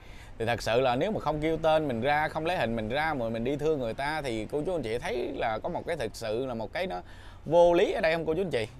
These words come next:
Chứ theo mình thấy là thấy nó hơi bị vô lý nha. Đó, bởi vì, <laughs> bởi vì Trai Đồng Bằng là nó chỉ kêu là Mì Xào, củ chuối,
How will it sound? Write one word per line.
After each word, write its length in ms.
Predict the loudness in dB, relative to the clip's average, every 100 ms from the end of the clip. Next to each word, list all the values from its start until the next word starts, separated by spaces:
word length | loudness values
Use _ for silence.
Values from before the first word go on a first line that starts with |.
| -16 -6
Chứ 140 | -2 0
theo 140 | 0
mình 220 | 0 -2
thấy 180 | -4 -4
là 160 | -2 -4
thấy 140 | -4 -4
nó 80 |
hơi 180 | 0 0
bị 80 | 2
vô 240 | 2 2
lý 220 | 4 2 2
nha. 120 | 0 -2 -12 -16 -16 -16 -2
Đó, 220 | 2 2 4
bởi 160 | 2
vì, 260 | 2 0 -2 -4 -10
<laughs> 220 | -12 -2
bởi 160 | 2 2
vì 80 | 4
Trai 180 | 2
Đồng 140 | 4 4
Bằng 200 | 2 4
là 100 | 2
nó 120 | 2
chỉ 160 | 0 2
kêu 220 | 4 4
là 220 | 4 4 2
Mì 140 | 2
Xào, 540 | 2 4 6 6 6 2 -2 -8 -6 -6 -6 -10 -10 -8 -4
củ 180 | 0 2 8
chuối, 420 | 12 12 12